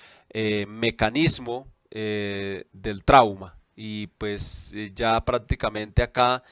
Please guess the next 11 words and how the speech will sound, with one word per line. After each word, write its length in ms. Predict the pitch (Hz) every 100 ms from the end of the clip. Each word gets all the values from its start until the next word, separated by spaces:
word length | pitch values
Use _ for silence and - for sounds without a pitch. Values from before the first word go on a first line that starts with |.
| - - - -
eh, 320 | 110 107 104
se 200 | - 107
tiene 380 | - 147 160 127
que 140 | 120
cambiar, 640 | - 120 117 127 117 113 -
eh, 300 | 113 107 104
los 200 | 101 -
procedimientos 1200 | - 107 101 101 104 104 98 117 117 110 101 - -
quirúrgicos, 720 | 110 113 120 139 - 160 - - - _ _
eh, 300 | - 107 107 104
anteriores. 800 | 101 98 101 113 101 92 -